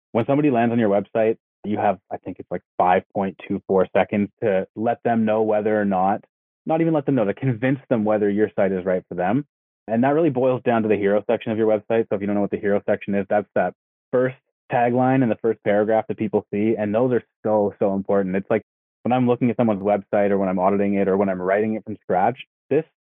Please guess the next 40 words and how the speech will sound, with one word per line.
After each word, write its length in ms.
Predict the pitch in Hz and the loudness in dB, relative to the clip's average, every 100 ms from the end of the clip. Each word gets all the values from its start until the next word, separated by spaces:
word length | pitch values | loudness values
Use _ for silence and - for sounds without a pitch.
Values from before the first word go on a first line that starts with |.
| - | -4
section 260 | 123 - 131 | -4 0 0
alone 300 | 107 98 107 | 2 2 0
probably 260 | 110 101 95 | 0 0 -2
takes, 260 | 101 95 - | -4 -4 -6
like, 220 | 90 - _ _ - | -8 -8 _ _ -6
twenty 200 | 104 101 | -2 0
percent 340 | 107 98 101 | 0 0 -2
of 60 | 92 | -2
the 80 | 92 | -4
time, 500 | - 92 90 85 - | -2 -2 -2 -4 -4
twenty-five 360 | - 101 101 98 | -2 2 2 2
percent 260 | 92 98 | 0 -2
of 60 | 92 | -2
the 60 | 95 | -4
time 320 | - 107 104 | -2 -2 0
that 80 | 98 | 0
I 80 | |
allocate 500 | 95 92 95 - 95 _ - | 2 0 0 -4 -10 _ -4
to 100 | 131 | 0
that 160 | 110 98 | 0 0
website 360 | 110 131 104 | -2 -2 -4
because 240 | - - 101 | -4 -8 -4
it's 160 | 107 _ _ - | -4 _ _ -2
so 360 | 123 117 113 - _ _ - | 0 2 2 -2 _ _ -2
vital. 340 | 104 104 82 | 0 0 -2
You 120 | 92 98 | -4 0
have 200 | 113 101 | -2 -2
probably 540 | 113 110 104 104 101 - _ _ _ - | -2 0 2 0 0 -4 _ _ _ -8
a 80 | 104 | -6
tagline 580 | - 123 123 123 123 | 0 0 2 2 2
and 140 | 110 101 - | 0 -4 -4
three 220 | 107 113 | -2 0
lines, 360 | 107 101 95 90 | 2 0 0 -4
a, 220 | 90 - | -8 -8
a 40 | - - | -10 -4
short 220 | 110 - | -4 0
paragraph 460 | 107 104 101 98 | 2 2 2 0
to 80 | 110 | -2
tell 300 | - 110 104 - | -2 0 0 0
someone 300 | 107 98 | 2 2